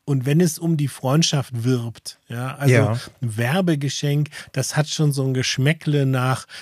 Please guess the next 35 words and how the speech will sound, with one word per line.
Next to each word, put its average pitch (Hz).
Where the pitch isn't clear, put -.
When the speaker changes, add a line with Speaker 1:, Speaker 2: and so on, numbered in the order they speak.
Speaker 1:
ich -
bring 151
den 147
irgendwo 156
hin, 165
wo 147
der 135
nicht 131
hin 170
will 143
oder 139
so. 139
Ich, -
ich 147
würde 170
da 143
viel 151
lieber 139
von 123
ganz 139
norm-, 147
also 135
auch 165
im, 208
auch 190
im 170
Business 170
würde 139
ich -
gerne 143
einfach 143
nur 156
von 151
einem 143
Geschenk 131